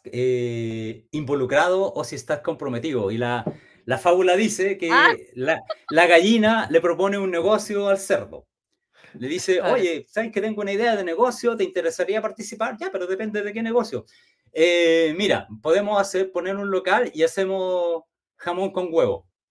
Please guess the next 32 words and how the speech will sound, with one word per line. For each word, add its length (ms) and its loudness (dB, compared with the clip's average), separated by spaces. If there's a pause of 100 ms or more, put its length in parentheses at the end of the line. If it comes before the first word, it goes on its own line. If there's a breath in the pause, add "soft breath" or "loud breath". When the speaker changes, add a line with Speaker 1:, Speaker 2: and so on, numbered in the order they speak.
(960)
Speaker 1:
Y 100 -8
el 100 -8
cha-, 140 -2
el 140 -6
cerdo 280 2
le 100 0
dice, 220 -4
"Creo 200 -4
que 80 -2
no 100 -6
me 80 -4
conviene". 300 -6
"¿Pero 140 -2
por 120 -4
qué?". 320 -8
"Porque 280 -8
en 60 -6
este 220 -6
caso 320 0
tú 260 -10
solo 280 -2
estás 240 0
involucrado, 600 -4
en 140 -8
cambio 260 -4
yo 80 -4
estoy 220 -10
comprometido". 580 -6 (500)
Speaker 2:
<laughs> 680 -4 (1040)
Qué 100 -10
gracioso. 480 -8
Speaker 1:
Eso. 340 -12